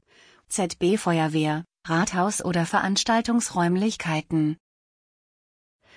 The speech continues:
Flyer und weitere Informationen über Funktionsweise,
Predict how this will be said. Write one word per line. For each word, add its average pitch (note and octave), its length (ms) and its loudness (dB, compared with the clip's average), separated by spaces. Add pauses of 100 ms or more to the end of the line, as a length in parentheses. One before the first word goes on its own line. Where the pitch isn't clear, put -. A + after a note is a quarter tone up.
(280)
Flyer G#3+ 480 2
und F3 220 -4
weitere F#3 420 2
Informationen F#3+ 920 0
über F3+ 260 -2
Funktionsweise, F#3+ 1200 -2